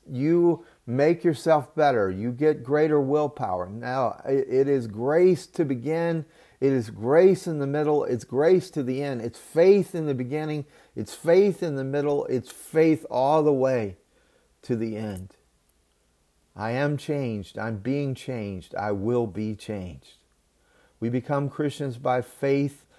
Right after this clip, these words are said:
in Jesus, we stay Christians by faith in Jesus, and we grow as Christians by faith in Jesus.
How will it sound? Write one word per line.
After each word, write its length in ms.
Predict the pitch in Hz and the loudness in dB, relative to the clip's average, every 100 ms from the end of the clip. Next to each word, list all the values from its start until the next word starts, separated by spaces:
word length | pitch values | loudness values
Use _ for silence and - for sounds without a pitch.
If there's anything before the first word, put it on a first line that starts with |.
| _ _ | _ _
in 180 | 113 123 | -4 -4
Jesus, 540 | 104 131 131 131 127 | -2 -2 -2 -6 -6
we 140 | 104 104 | -8 -8
stay 420 | - - 139 147 | -10 -2 2 2
Christians 540 | 143 143 135 143 135 | 0 -4 -4 -6 -8
by 200 | 123 135 127 | -4 -4 -4
faith 420 | - 135 139 139 | -4 -4 -4 -6
in 120 | 127 | -10
Jesus, 520 | 113 127 127 131 - _ _ _ | -6 -6 -4 -8 -10 _ _ _
and 160 | 98 104 | -8 -6
we 80 | 98 | -6
grow 440 | 92 117 135 139 | -2 4 6 4
as 140 | 107 - | 2 -2
Christians 520 | - 87 - 82 78 | -8 -8 -10 -16 -12
by 220 | 87 85 | -10 -10
faith 540 | - - 92 87 - _ _ _ _ _ | -12 -10 -8 -8 -12 _ _ _ _ _
in 200 | 87 92 | -12 -10
Jesus. 640 | 85 92 90 - - _ | -8 -8 -10 -14 -20 _